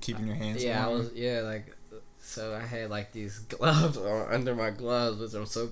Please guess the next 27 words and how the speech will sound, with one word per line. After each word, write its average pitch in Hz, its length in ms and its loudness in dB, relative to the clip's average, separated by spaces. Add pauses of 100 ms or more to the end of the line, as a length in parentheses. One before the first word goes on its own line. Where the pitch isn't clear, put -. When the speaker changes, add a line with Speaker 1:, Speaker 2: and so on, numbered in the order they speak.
Speaker 2:
pissed 131 480 4
I - 80 -10
did. 107 320 -2
Speaker 1:
<laughs> - 40 -4
Speaker 2:
Like, - 520 -2 (760)
that 139 120 0
was 147 140 -2
so 131 160 -2
dumb. 117 480 -4
Speaker 1:
<laughs> 170 40 10 (880)
Speaker 2:
Like, 330 240 2 (200)
oh, 117 260 0
I 117 40 0
wish 117 120 -2
I 110 100 -2
would've 101 240 -4
did 107 180 -4
that. 101 260 -8 (280)
I 135 120 -10
would 123 120 -8
probably 120 360 -6
had, 117 100 -4
like, 107 140 -6
a - 20 -8
couple 110 240 -8
touchdowns, 110 640 -6
but - 220 -6